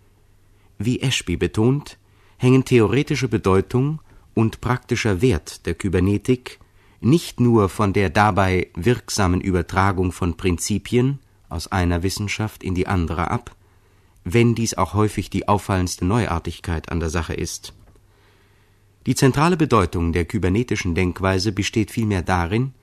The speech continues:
dass sie eine basale Erforschung des Verhaltens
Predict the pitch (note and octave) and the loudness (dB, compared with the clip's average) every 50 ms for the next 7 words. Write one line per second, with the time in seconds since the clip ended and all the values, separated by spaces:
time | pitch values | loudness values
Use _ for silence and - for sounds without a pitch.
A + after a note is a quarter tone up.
0 | _ _ _ _ _ _ _ _ _ _ _ _ _ - - - A2+ - C#3 - | _ _ _ _ _ _ _ _ _ _ _ _ _ -8 -4 -2 0 0 0 2
1 | - A#2+ B2 B2 A#2 - - - - G#2+ G2 G2 F#2 F#2+ G2+ A2 A#2+ C3+ C#3 C#3+ | 2 2 2 2 0 -2 -4 -2 2 4 4 4 4 2 2 2 0 0 0 -2
2 | - - G#2+ - - - A#2+ A2+ A#2 - - - A#2 A2+ G2+ A2 - - - A#2 | -2 -4 -4 -4 -2 -2 -4 -2 -2 -4 -4 -2 -2 0 -2 -2 -4 -4 -4 -4
3 | G#2 F#2+ A2 G#2 E2+ - - E2+ D#2 D2+ - - - - - | -4 -2 -2 -2 -2 -4 -4 -6 -6 -6 -6 -8 -10 -10 -14